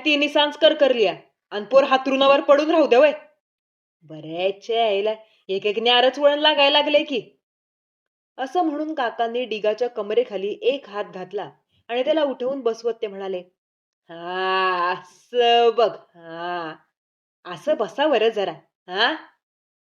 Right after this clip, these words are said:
चांगलं मागं असं सप्पय, हैसार जाणार.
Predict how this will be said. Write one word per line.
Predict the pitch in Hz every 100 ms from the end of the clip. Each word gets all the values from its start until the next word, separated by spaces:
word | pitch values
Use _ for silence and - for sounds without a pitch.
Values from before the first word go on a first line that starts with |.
| _
चांगलं | 233 233 240 262
मागं | 269 269 247
असं | 269 262 285
सप्पय, | - 294 - 311 226 - _ _ _ _ _ _ _ _
हैसार | 190 185 - 190 240
जाणार. | 254 208 160